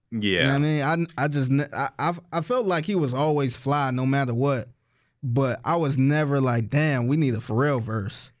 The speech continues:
Speaker 2: Now, I'm cool. I'm, I'm good with the Pharrell hooks. I think, uh, Pharrell, I
Speaker 1: Yeah.
Speaker 2: think he be having some fly hooks, and, uh, especially if he's on the production too. But I never cared for, uh, Pharrell verse.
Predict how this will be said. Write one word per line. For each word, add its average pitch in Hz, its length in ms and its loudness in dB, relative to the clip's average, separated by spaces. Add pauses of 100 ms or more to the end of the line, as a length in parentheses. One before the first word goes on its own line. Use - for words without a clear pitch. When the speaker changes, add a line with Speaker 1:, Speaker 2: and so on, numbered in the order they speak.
(440)
Speaker 2:
Now, 131 280 2
I'm 262 100 -2
cool. 254 360 -2
I'm, 202 220 0
I'm 240 160 -2
good 254 180 0
with 214 140 0
the 165 60 0
Pharrell 175 360 0
hooks. - 560 -2
I 151 120 -2
think, 247 260 -6
uh, 147 100 -8
Pharrell, 160 540 -2 (320)
I 143 100 0
Speaker 1:
Yeah. 147 300 2
Speaker 2:
think - 20 2
he 196 60 2
be 175 180 0
having 160 220 0
some - 140 -2
fly 170 280 0
hooks, 185 500 -2 (340)
and, 113 200 -4
uh, 127 220 -2
especially 156 640 0
if 127 320 -2
he's 156 420 4
on 156 120 0
the 131 80 0
production 131 540 0
too. 185 300 0 (640)
But 135 440 -2
I 160 140 0
never 156 380 2
cared 135 420 0
for, 123 500 0
uh, 117 360 0
Pharrell 117 480 0
verse. 117 640 -4